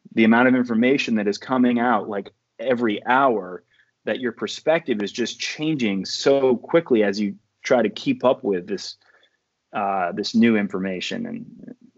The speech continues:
that's the, that's the crazy thing.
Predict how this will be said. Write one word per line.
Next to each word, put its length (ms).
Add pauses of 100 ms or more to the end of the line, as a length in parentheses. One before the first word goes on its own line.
(1000)
that's 240
the, 260 (840)
that's 240
the 80
crazy 320
thing. 320